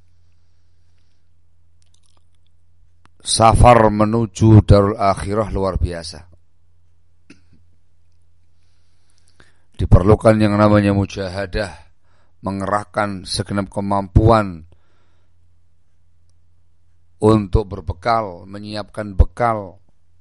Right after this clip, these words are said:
mujahadah. Diperlukan yang namanya hirsun wa ijtihad, kesungguh-sungguhan di dalam mempersiapkan bekal takwa.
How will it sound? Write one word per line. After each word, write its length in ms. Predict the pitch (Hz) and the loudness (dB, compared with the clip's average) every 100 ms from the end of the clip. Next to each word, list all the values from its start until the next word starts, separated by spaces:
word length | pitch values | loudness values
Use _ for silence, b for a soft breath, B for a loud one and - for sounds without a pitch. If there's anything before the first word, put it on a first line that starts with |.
| - 165 156 - - - - - - - - | -20 -20 -20 -20 -20 -20 -20 -20 -20 -20 -20
mujahadah. 880 | 87 90 90 - 101 101 104 110 101 - - - - - - - - - - - - - _ - - 104 | -12 -10 -6 0 0 0 -4 -6 -8 -12 -20 -20 -20 -20 -20 -20 -20 -20 -20 -20 -20 -20 _ -20 -20 -14
Diperlukan 640 | 95 - 98 104 113 113 | -2 0 2 4 4 2
yang 160 | 110 110 | 2 0
namanya 400 | 110 110 107 92 | 2 2 0 0
hirsun 560 | 110 113 113 - 107 | 4 6 6 4 2
wa 160 | 98 104 | 2 0
ijtihad, 800 | - - 98 101 113 107 98 - - - - _ - - _ _ _ _ - | -2 -4 0 2 4 2 -2 -12 -20 -20 -20 _ -20 -20 _ _ _ _ -12
kesungguh-sungguhan 1300 | 101 90 98 95 101 - 107 110 110 117 110 95 87 - - - - - _ - - - - - - - _ - - - | -4 2 2 4 2 2 0 4 6 6 2 -2 -10 -20 -20 -20 -20 -20 _ -20 -20 -20 -20 -20 -20 -20 _ -20 -20 -20
di 260 | 143 107 101 92 | -20 0 2 4
dalam 300 | 104 104 101 | 4 4 2
mempersiapkan 640 | 98 - - 98 98 98 | 4 4 4 -2 -2 -4
bekal 300 | - - 98 | -4 -4 -10
takwa. 500 | 110 104 110 110 104 | -10 -12 -10 -10 -10